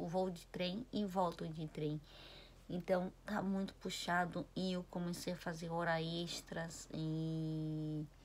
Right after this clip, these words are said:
semana que vem vai ficar mais puxado ainda, que ontem tivemos reunião na fábrica e, tipo assim, vai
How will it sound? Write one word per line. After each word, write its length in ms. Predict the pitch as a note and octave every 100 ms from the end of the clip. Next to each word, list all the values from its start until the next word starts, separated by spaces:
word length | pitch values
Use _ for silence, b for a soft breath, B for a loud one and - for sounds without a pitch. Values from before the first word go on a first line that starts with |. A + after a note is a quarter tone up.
| B B B B B B B B B B B - - - - - -
semana 560 | - - G3+ G3+ G3+ G3
que 200 | - F3+
vem 300 | F3 F#3 F#3
vai 440 | D#3 E3+ G#3 B3+
ficar 520 | - - G3+ - F3
mais 400 | F3 E3+ D#3 -
puxado 760 | - A3 G#3 - F#3+ F#3 F#3 F3+
ainda, 400 | F3 F3+ F#3+ F#3+
que 240 | - F3+
ontem 280 | F3+ F3+ F3
tivemos 580 | - F3+ F3+ F3+ E3+ -
reunião 580 | F3 F#3 F#3 F3+ E3+ E3+
na 160 | D#3+
fábrica 640 | D#3+ E3 E3 E3 - F3
e, 520 | E3+ E3+ E3+ E3 D#3+ D#3+
tipo 220 | - -
assim, 680 | E3+ - E3+ E3 D#3+ D#3+ D#3
vai 180 | E3